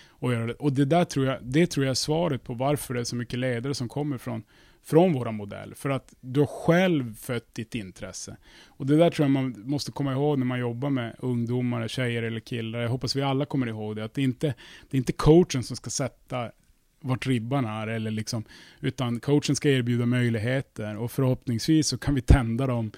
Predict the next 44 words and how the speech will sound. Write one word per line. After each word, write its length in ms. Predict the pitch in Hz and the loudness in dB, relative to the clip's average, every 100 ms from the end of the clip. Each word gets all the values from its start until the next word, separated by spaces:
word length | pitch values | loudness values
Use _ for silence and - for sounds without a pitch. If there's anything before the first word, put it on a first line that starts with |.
| - - _ | -16 -20 _
och 120 | 135 | -2
liksom 280 | 120 - 123 | -2 0 0
gå 140 | 120 120 | 0 -2
förbi 340 | 123 127 180 | 0 4 4
den 140 | 131 | 2
där 100 | 110 | -2
ribban 400 | 110 104 104 101 | -6 -8 -10 -8
och 120 | 104 110 | -6 -2
göra 280 | 117 110 | -2 -4
mycket. 380 | 110 110 - 120 | -4 -6 -8 -6
Men, 160 | 120 113 - - - - - - _ _ _ _ | -4 -4 -8 -20 -20 -20 -20 -20 _ _ _ _
ja, 380 | - 127 131 - - _ - - _ | -6 -2 -2 -4 -12 _ -20 -20 _
förstår 360 | - 135 147 139 | -4 2 4 6
du 60 | |
vad 120 | 135 131 | 4 4
jag 80 | |
menar? 220 | 135 135 127 123 175 | 4 4 8 10 12
<laughs> 0 | |
Alltså, 320 | 170 147 151 | 12 12 10
jag, 540 | 147 147 147 143 139 123 131 127 | 12 10 10 6 0 -4 -10 -6
det, 340 | 135 151 139 | -4 -4 0
för 80 | 170 | 4
mig 260 | 170 165 151 | 8 10 8
är 40 | |
det 80 | 139 | 6
där, 340 | 139 131 117 | 4 2 0
för 140 | 117 170 | 2 6
mig 320 | 185 185 151 | 10 12 10
är 40 | |
det 80 | 127 | 8
där 140 | 117 | 0
kärnan. 640 | 113 131 123 123 127 113 110 - 113 - _ _ | -2 -2 -2 0 -2 -2 -6 -10 -20 -20 _ _
Eh, 220 | 127 107 110 | -8 -6 0
både 260 | 131 135 | 4 6
ledarskapsmässigt 920 | 131 117 110 - 117 - 123 - 123 - | 6 4 -2 -6 -6 -2 -2 -2 -4 4
och 320 | 143 - - | 4 4 0
varför 360 | 123 131 123 113 | 0 2 0 -4
det 60 | |
kommer 240 | 117 113 110 | -8 -6 -8
så 120 | - | -6
mycket 180 | 113 113 | -6 -4
ledare 260 | 110 110 | -2 -4
från 180 | 113 110 | -6 -6
Luleå. 260 | 113 120 | -4 -4